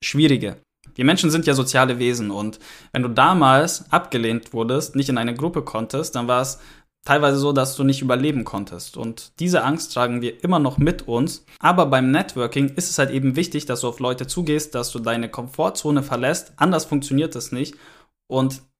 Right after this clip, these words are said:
da ist es wichtig, sich bewusst zu machen, das Schlimmste, was jemand sagen kann, ist Nein. Und der Autor sagt in dem Buch, ich zitiere,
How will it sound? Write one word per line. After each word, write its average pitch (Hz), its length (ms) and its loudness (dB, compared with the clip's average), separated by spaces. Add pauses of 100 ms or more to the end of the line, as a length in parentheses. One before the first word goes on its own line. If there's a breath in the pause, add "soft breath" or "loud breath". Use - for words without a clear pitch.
(120)
da 139 120 0
ist 175 100 -2
es 147 140 -6
wichtig, 147 300 -4
sich 131 200 -2
bewusst 131 320 -4
zu 131 80 -2
machen, 135 440 -2 (360 loud breath)
das 143 140 -6
Schlimmste, 190 380 0
was 131 160 -2
jemand 127 200 0
sagen 127 220 4
kann, 120 200 -2
ist 123 160 -4
Nein. 110 280 -4 (560 loud breath)
Und 135 160 0
der 123 100 4
Autor 185 280 4
sagt 139 300 4
in 127 100 0
dem 123 160 0
Buch, 180 340 -4
ich - 160 -10
zitiere, 175 580 2